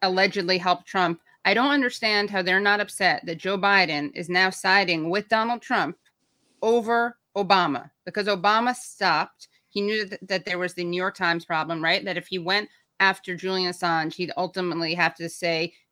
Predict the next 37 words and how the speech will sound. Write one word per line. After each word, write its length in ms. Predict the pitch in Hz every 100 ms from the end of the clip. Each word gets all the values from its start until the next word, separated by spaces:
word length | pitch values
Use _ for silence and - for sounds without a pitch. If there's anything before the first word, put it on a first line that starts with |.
| _ _ _ -
"Well, 260 | 170 180 180
if 100 | 180
it's 160 | -
so 420 | - 196 202 208
bad 340 | 196 190 214 208
to 80 | 208
publish 340 | 262 226 220
that, 300 | 185 180 170
then 220 | 175 180 175
it 60 |
was 140 | 165 -
bad 280 | 175 185
for 60 | 175
the 100 | 190
New 100 | 185
York 160 | 175 175
Times 280 | 165 165
too," 260 | - 147 160
right? 180 | 160 170
So 140 | 185
he 160 | 190 214
kind 220 | 214 196
of 100 | -
puts 220 | 214 -
the 100 | -
brakes 400 | 180 175 170 -
on. 380 | - 151 - 175 _ _ -
Then 120 | 190
we 120 | 208 196
get 180 | 202
Trump 300 | - 226 247 - _ _
in, 380 | 196 160 143 180 _ _
and 120 | 175 185
he 180 | 240
and 120 | 226 220
Pompeo 560 | 208 202 202 180 170
go 480 | 165 175 170 185